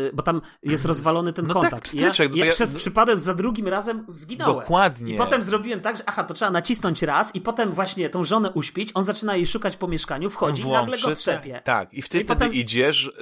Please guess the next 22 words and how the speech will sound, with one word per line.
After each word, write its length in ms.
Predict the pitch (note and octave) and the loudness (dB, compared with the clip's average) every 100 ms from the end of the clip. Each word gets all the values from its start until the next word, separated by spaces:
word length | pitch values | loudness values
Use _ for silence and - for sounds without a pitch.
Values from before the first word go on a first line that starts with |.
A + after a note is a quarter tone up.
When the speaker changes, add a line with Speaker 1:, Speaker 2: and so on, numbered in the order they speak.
| A2+ | -14
Speaker 1:
ja, 60 | |
Speaker 2:
związujesz 360 | A2 C3 C#3+ - B2+ | -6 0 2 2 2
Speaker 1:
ja 60 | - | 2
zacząłem, 260 | G3+ G#3 G#2+ | 2 4 4
Speaker 2:
go, 40 | |
Speaker 1:
stary, 220 | A2+ G3 - - | 4 2 0 0
ja 140 | F3 | 2
zacząłem 320 | F3+ F3 F#3 | 2 2 0
czytać 300 | - - C4+ | 0 -2 -2
tą 140 | G3 F#3 | -2 0
komórkę 320 | F#3 E3+ C#3+ | 2 2 2
Speaker 2:
przesuniesz. 260 | D#3 E3+ | 2 2
Speaker 1:
i 40 | F#3 | 2
ten 120 | G3+ | 0
koleś 260 | G3+ G#3 G#3 | 2 2 2
nagle 240 | G3 F#3+ | 0 0
wstaje 380 | F3 - D#3 E3 | -2 -2 0 0
i 100 | G#3+ | 0
mnie 100 | B3 | -2
za-, 220 | C4 C4+ | -2 -6
zarąbał, 540 | G3+ A#3+ C#4+ - B2 A2+ | -2 0 2 2 0 -4
no. 220 | A2+ D3 | -12 -12